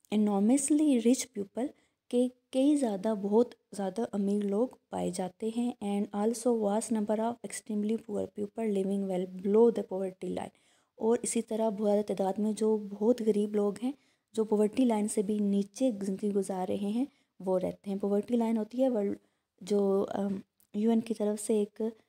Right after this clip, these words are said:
स्पेसिफिक अमाउंट फिक्स की गई है, कितने डॉलर per dollar, उसमें अगर उससे भी लोग कम कमाएं तो उसको बोलते हैं below poverty line। हम्म,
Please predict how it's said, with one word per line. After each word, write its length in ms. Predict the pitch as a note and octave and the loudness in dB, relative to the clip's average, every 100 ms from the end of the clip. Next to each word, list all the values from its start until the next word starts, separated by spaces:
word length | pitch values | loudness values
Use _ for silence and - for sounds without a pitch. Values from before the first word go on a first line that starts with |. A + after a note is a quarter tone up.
| _ _ - | _ _ -12
स्पेसिफिक 640 | - A#3 A3 B3 B3+ B3 | -10 -8 -4 -4 -2 -2
अमाउंट 480 | G#3+ G3 G3+ A3 A3 | 0 2 2 2 2
फिक्स 440 | A3+ A3 A3 - | 0 0 -4 -8
की 220 | - G#3+ G3+ | -8 -6 -2
गई 180 | G#3 | -2
है, 160 | A3+ G#3+ | 0 -2
कितने 360 | - G3 G3+ G#3 | -4 -4 -2 0
डॉलर 340 | G3 G3 G3+ - | 0 0 0 -2
per 140 | G3 | -4
dollar, 300 | G3 F#3+ G3+ A#3 _ _ _ | -2 0 -2 -4 _ _ _
उसमें 440 | A#3 - B3+ C4+ C4 | -10 -2 2 2 2
अगर 300 | A3 A3+ A#3 | 2 0 -2
उससे 260 | A#3 - C#4 | -6 -4 -4
भी 120 | C4 | 0
लोग 280 | A#3 A3+ - | 0 0 -2
कम 180 | G#3+ A#3+ | -2 0
कमाएं 400 | A#3 G#3+ G#3+ G#3+ | 0 0 -2 -4
तो 140 | - | -8
उसको 260 | G#3+ - G3+ | -10 -10 -8
बोलते 340 | G3+ G3 G#3 | -6 -6 -6
हैं 200 | G#3 C#4 _ _ - | -8 -8 _ _ -8
below 220 | G3+ G3+ G3 | -2 -2 -2
poverty 320 | F3 - - - | -6 -6 -10 -12
line। 220 | - - _ _ _ _ _ _ _ _ _ _ _ _ _ _ _ _ _ _ _ _ _ _ _ _ _ _ _ _ _ _ _ _ _ _ _ _ _ _ G3+ | -12 -12 _ _ _ _ _ _ _ _ _ _ _ _ _ _ _ _ _ _ _ _ _ _ _ _ _ _ _ _ _ _ _ _ _ _ _ _ _ _ -6
हम्म, 380 | G3+ G3 G3 | -4 -4 -6